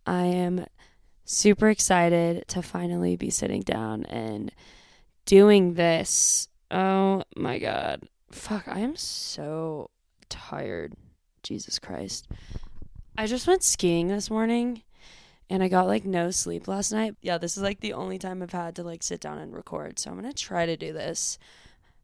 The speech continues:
Um, but bear with me. With initial podcast episodes, it's always pretty introductory, which I'm gonna do. I'm gonna just explain a little bit about what, um,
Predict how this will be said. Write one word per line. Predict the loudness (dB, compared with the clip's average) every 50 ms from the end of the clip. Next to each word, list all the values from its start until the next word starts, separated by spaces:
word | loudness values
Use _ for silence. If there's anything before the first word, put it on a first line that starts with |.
| _
Um, | -4 -2 0 0 -2 -2 -4 -8 -10
but | -12 -12 -8
bear | -6 -6 -6 -4
with | -6 -6 -8 -8 -12
me. | -16 -14 -16 -16 _ _ _ _ _ _ _ _ _ _ _ _ _ _ -20 -20 -20 _ _ _ _ _ _ _ _ _ _ 0
With | 0 0 2
initial | 2 0 0 0 0 -2 -2
podcast | -2 -2 -2 -2 -4 -2 -2 -2 -2 -2 -2
episodes, | -4 -4 -4 -4 -6 -4 -2 0 2 2 2 2 0 0 -2 -4
it's | -4 -4
always | -4 -2 -2 -4
pretty | -4 -4 -6 -4 -6
introductory, | -6 -8 -8 -8 -10 -10 -10 -10 -10 -10 -10 -8 -6 -6 -6 -6 -4
which | -4 -4 -4 -4 -4
I'm | -4 -2 -2
gonna | -2 -2 -4 -4
do. | -4 -2 0 2 2 2 2
I'm | 0 -2 -4 -6
gonna | -6 -6 -4 -4 -6 -6 -8 -10 _ _ -20 -20 -20 -20 -20 _ _ _ _ _ _ _ -6
just | -4 -2 0 0
explain | 0 0 0 2 2 2 2
a | 2
little | 2 2 2 2 4
bit | 4 4 4 4 4
about | 2 2 0 0 0
what, | 0 0 2 0 0 -2 -6 -8 -14 -20 -20 -20 _ -20 _ _ -14 -6 -2
um, | 0 2 2 2 0 -4 -6 -8 -10 -12